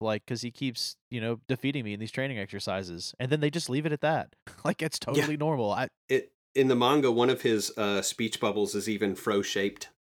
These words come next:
Speaker 1: <laughs> That's, I, is there an inside joke there that I'm missing? Is it just this random Horikoshi thing, or?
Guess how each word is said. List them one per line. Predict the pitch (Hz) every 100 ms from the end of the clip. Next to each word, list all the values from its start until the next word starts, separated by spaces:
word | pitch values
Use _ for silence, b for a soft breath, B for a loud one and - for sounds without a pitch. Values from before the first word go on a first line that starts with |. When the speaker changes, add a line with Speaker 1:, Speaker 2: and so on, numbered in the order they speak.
| _ _ -
Speaker 1:
<laughs> | 143 - 330 - 330
That's, | - - B B B B
I, | 156 226 -
is | 180 151
there | 165 269
an | 240
inside | 185 240 247 208
joke | 139 120 170
there | 202 220
that | 202
I'm | 151 120
missing? | 131 - 247 233
Is | 143
it | 160
just | 185 -
this | 180 - -
random | 117 147 160
Horikoshi | 139 151 139 135 147 196
thing, | - 208 214 190
or? | 120 110 104